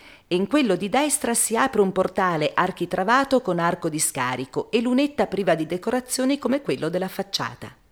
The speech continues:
L'abside semicircolare, orientata a nord-est, presenta una monofora strombata uguale a quelle dei due fianchi. Il tetto a spioventi del frontone absidale risulta interrotto dalla presenza di un campanile a vela,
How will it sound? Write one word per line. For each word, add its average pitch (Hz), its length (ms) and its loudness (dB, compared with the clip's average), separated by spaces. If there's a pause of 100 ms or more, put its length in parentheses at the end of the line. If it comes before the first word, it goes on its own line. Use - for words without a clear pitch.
(180)
L'abside 220 540 0
semicircolare, 175 1040 2
orientata 139 600 0
a - 20 2
nord-est, 151 720 -2 (300)
presenta 185 560 4
una 175 160 0
monofora 185 560 2
strombata 208 760 0
uguale 190 420 4
a 180 80 2
quelle 160 360 -2
dei 143 140 -2
due 131 140 -6
fianchi. - 640 -10 (260)
Il 175 200 -8
tetto 285 300 2
a 220 40 8
spioventi 175 680 2
del 135 120 -2
frontone 156 460 0
absidale 147 800 0
risulta 202 480 0
interrotto 226 640 0
dalla 165 220 2
presenza 190 560 2
di 170 80 -2
un 160 100 -2
campanile 170 640 0
a 151 40 0
vela, 127 540 -6